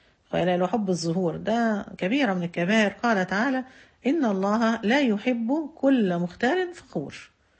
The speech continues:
لا يحب كل مختال فخور، الفخور والمختال. ورسول الله صلى الله عليه وسلم قال في الحديث في الصحيحين: "ألا أخبركم بأهل النار؟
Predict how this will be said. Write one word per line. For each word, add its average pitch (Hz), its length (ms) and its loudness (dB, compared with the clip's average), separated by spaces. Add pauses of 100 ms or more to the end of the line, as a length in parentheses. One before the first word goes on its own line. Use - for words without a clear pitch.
(340)
لا 240 120 4
يحب 285 260 -2
كل 370 260 2
مختال 240 320 0
فخور، 156 320 -8 (100)
الفخور 185 480 -4 (220)
والمختال. 165 540 -4 (560)
ورسول 175 360 0
الله 294 80 2
صلى 214 180 0
الله 202 120 -2
عليه 226 120 2
وسلم 294 180 -2
قال 196 180 0
في 196 80 -4
الحديث 180 580 -2
في - 80 -14
الصحيحين: 180 600 -2 (460)
"ألا 247 240 4
أخبركم 240 640 -2
بأهل 233 280 2
النار؟ 277 380 2